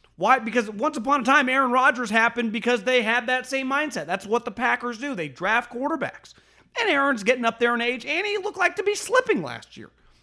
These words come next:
Well, and I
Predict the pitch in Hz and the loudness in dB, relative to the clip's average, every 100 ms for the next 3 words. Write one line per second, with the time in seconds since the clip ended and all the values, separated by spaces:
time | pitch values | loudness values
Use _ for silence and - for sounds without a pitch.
0 | _ _ _ _ _ _ - 254 254 247 | _ _ _ _ _ _ 0 4 4 4
1 | - _ _ _ _ _ _ _ _ - | -4 _ _ _ _ _ _ _ _ -2
2 | 269 | 2